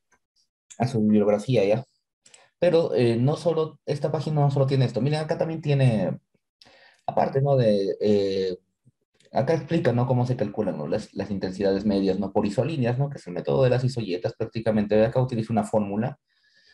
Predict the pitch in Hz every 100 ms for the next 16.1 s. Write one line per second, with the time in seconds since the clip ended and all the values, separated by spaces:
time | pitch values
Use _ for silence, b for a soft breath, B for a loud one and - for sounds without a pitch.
0 | b b - 160 165 147 147 156 - -
1 | 185 190 185 180 180 180 170 160 120 117
2 | 117 113 135 120 110 107 107 95 85 92
3 | - - - - _ _ _ 110 110 110
4 | 98 104 104 104 95 113 113 120 120 139
5 | 170 175 165 156 151 147 139 131 113 117
6 | 113 110 110 110 107 98 95 98 107 139
7 | 104 85 - - 104 107 117 101 92 92
8 | 92 80 50 - - _ _ _ b b
9 | b b b _ _ _ _ _ _ _
10 | _ - 110 117 104 92 113 131 127 -
11 | - 156 180 190 180 165 147 139 135 180
12 | 202 - - 139 139 139 131 139 131 113
13 | 151 - 131 127 - 127 131 139 120 123
14 | 123 104 117 120 110 95 107 120 113 107
15 | 104 113 117 123 123 120 90 87 87 104
16 | 92